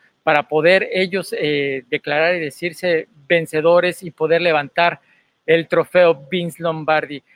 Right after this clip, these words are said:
Creo que es bien importante no olvidar a quienes forjaron esta organización, en el caso de Randy, además como liniero ofensivo. Eh, él, ellos son, ustedes lo saben que ellos son, eh, los héroes anónimos, son quienes les abren los huecos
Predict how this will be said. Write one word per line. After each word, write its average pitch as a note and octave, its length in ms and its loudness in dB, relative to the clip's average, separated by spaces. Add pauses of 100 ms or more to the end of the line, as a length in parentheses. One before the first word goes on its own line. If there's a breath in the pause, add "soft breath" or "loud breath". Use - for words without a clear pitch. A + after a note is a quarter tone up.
(160)
Creo G#3+ 320 0
que A3+ 100 -6
es F3 100 -8 (120)
bien G#3 220 2
importante F#3 600 -2
no G3+ 340 -4
olvidar F3+ 560 -2
a D3+ 220 -2
quienes D#3 340 -8
forjaron E3+ 640 -2
esta E3 240 -6
organización, D3+ 760 -6
en D#3 140 -10
el C#3 140 -14
caso D#3 260 -6
de C#3 140 -2
Randy, E3+ 440 0 (360 soft breath)
además D#3+ 400 2
como E3 240 -4
liniero E3 500 2
ofensivo. E3 960 -4 (400 soft breath)
Eh, D3+ 460 4
él, E3 280 -2
ellos E3 300 0
son, F3+ 300 -4
ustedes F3 260 -2
lo F3 80 -2
saben F3 300 -2
que E3+ 80 -4
ellos E3 220 -4
son, E3 280 0
eh, D#3 160 -4
los C#3+ 220 -8
héroes D#3+ 280 -2
anónimos, E3+ 460 -6
son D#3+ 160 -6
quienes D3+ 320 -8
les C3+ 180 -10
abren D#3+ 220 2
los C#3+ 160 -8
huecos E3 340 0